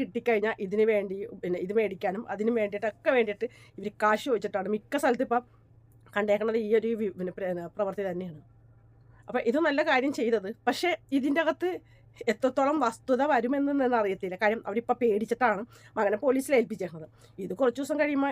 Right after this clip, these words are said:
ഇവരങ്ങോട്ട് പറഞ്ഞു വിടത്തില്ലേ? അന്നേരം ഈ ഒരു വൈരാഗ്യ ബുദ്ധിയിൽ തിരിച്ച് ഇവരെ ദ്രോഹിച്ചില്ല, അല്ലെ ദ്രോഹിക്കത്തില്ല എന്ന്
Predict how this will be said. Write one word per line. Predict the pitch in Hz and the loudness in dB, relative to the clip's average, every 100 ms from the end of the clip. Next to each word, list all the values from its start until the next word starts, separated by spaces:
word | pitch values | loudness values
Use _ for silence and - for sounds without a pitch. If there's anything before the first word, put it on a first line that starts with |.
| 233 | 0
ഇവരങ്ങോട്ട് | 240 262 262 | 0 0 0
പറഞ്ഞു | 247 240 | 0 0
വിടത്തില്ലേ? | 220 214 175 165 - - - - - | -2 -4 -8 -12 -18 -20 -20 -14 -2
അന്നേരം | 220 226 233 | 4 6 6
ഈ | 247 | 4
ഒരു | 254 254 | 2 4
വൈരാഗ്യ | 233 226 220 226 | 2 2 0 0
ബുദ്ധിയിൽ | 214 233 254 - - - | -2 -2 -4 -8 -20 -6
തിരിച്ച് | 240 214 - 247 | -4 -4 -2 2
ഇവരെ | 233 220 | 2 4
ദ്രോഹിച്ചില്ല, | 233 214 214 277 214 214 - - | 0 0 -2 -2 0 -4 -4 -4
അല്ലെ | 226 220 | 0 2
ദ്രോഹിക്കത്തില്ല | 214 226 247 247 214 240 262 220 | 2 2 -2 -2 0 2 2 0
എന്ന് | 220 | -2